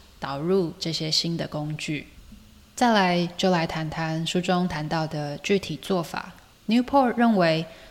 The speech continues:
独处可以帮助人厘清难题、调节情绪、培养道德勇气、强化人际关系。所以长期失去独处的机会，生活品质也会恶化。除此之外，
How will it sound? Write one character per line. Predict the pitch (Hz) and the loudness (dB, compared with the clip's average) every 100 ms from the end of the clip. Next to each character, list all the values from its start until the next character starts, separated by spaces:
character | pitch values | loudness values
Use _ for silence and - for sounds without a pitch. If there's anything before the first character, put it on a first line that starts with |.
| - | -8
独 | - 190 | 0 0
处 | 233 - 180 - | 0 -2 -2 -2
可 | - | -2
以 | 170 | -2
帮 | 160 165 175 | 0 0 2
助 | 180 | 2
人 | 170 156 156 156 | 2 0 -2 -6
厘 | 175 165 165 | -6 -4 0
清 | - 220 220 | 2 4 4
难 | 196 156 | 2 0
题、 | 170 - 147 151 - - - | -4 -4 -6 -8 -12 -20 -20
调 | - 165 170 | -6 -2 0
节 | 180 156 | 0 0
情 | - 147 151 | -2 -4 -2
绪、 | - 185 - - - | 0 0 -2 -12 -20
培 | - 151 | -8 -4
养 | 160 151 | -2 -2
道 | 147 175 | 0 -2
德 | 165 156 | 0 -2
勇 | 156 139 | -4 -4
气、 | - 202 170 - - - | -2 -2 -2 -8 -20 -10
强 | - 151 | -6 -4
化 | 156 190 165 | 0 2 2
人 | 156 151 | 2 -2
际 | 156 180 | -2 -2
关 | 175 165 165 | -2 -4 0
系。 | - 165 170 - - - - - - | -2 -2 -6 -12 -20 -20 -20 -20 -10
所 | - 254 | -2 0
以 | 277 240 - | 2 2 0
长 | - 165 | -4 -2
期 | 175 - 175 | 0 0 2
失 | - 208 | 2 0
去 | - 220 | 0 -2
独 | 208 160 | -2 -6
处 | - 160 | -6 -8
的 | 143 | -4
机 | - 196 | -2 -2
会， | 240 220 - - - | -2 -2 -4 -14 -16
生 | - 180 175 | -6 -2 0
活 | 175 | -2
品 | 156 160 151 | -4 -6 -6
质 | - 156 147 151 - | -4 -6 -6 -8 -12
也 | - | -14
会 | 139 160 | -8 -4
恶 | 185 180 | -2 -2
化。 | 180 185 160 - - - - - - | 2 0 0 -10 -20 -20 -20 -20 -12
除 | - 208 | -4 -4
此 | 175 | -2
之 | 156 180 | -2 0
外， | 180 180 165 - | 2 2 2 -2